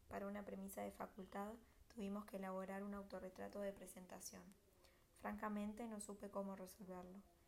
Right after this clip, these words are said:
Junté varias imágenes, las mezclé, las superpuse, hice pruebas, hilvané, me uní,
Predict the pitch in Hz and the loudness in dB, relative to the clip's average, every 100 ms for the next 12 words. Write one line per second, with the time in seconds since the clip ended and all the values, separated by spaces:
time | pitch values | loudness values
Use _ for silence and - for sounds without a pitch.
0 | - - - 202 202 196 196 196 202 190 | -18 -16 -8 -2 4 4 4 2 2 2
1 | 202 - 208 196 190 196 196 - 190 190 | 0 0 -2 -2 -6 -8 -10 -8 -4 -2
2 | 196 233 185 - 180 185 185 196 196 - | -2 -6 -6 -4 -4 -4 -2 -2 -2 -4
3 | 202 - - - 196 190 185 196 196 190 | -8 -10 -20 -10 -2 -2 0 2 4 2
4 | 190 185 185 185 190 190 185 180 185 196 | 0 -2 -2 0 -2 -2 -2 -4 -4 -4